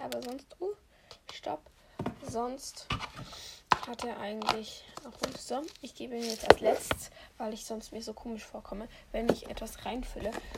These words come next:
und nachher direkt wieder raushole. Das macht für mich keinen Sinn. Und deswegen muss ich hier, äh, ich bin so chaotisch. Ah,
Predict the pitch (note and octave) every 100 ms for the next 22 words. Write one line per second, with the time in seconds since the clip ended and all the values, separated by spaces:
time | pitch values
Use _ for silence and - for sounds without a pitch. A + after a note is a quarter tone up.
0 | - A3+ A#3+ C4 B3 A#3+ - A#3 A#3 G3
1 | D4+ - G3+ G3 G#3+ A#3+ C#4 - - -
2 | A#3 C4+ E4 - - - - - - -
3 | - - - C4 B3+ G3 F#3 - - -
4 | - - - - - - - - - -
5 | - - - - - - - C#4+ C4 B3+
6 | - - C4+ E4 D#4 D#4 - - - -
7 | C4+ - - C4+ B3+ - - - - -
8 | - - - E4+ A4 - - C4+ E4 -
9 | - - - - - - - - - -
10 | - - - - - - - C#4+ D#4+ F#4
11 | G4+